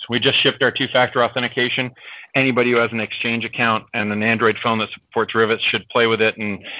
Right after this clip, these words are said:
and use it to replace their Google Authenticator. It's a, it's a safer and more secure mechanism than Authenticator. Um, and, and so it's really all about, um,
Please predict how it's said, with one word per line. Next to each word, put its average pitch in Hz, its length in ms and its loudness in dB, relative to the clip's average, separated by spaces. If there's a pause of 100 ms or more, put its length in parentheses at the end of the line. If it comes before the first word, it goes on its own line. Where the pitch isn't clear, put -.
(220)
and 107 140 0
use 113 140 4
it 120 100 -2
to 120 80 0
replace 117 400 2
their 107 120 0
Google 104 340 2
Authenticator. 110 560 2
It's 95 120 -6
a, 92 200 0 (480)
it's - 220 -6
a 101 80 -4 (100)
safer 113 380 4
and 101 100 -4
more 107 220 2
secure - 360 0
mechanism 117 520 -4
than 117 120 -2
Authenticator. 120 600 -2 (240)
Um, 98 380 -2 (800)
and, 101 480 0
and 110 180 0
so 120 100 4
it's - 160 -2
really 104 260 2
all 101 280 4
about, 92 360 0 (260)
um, 87 300 -6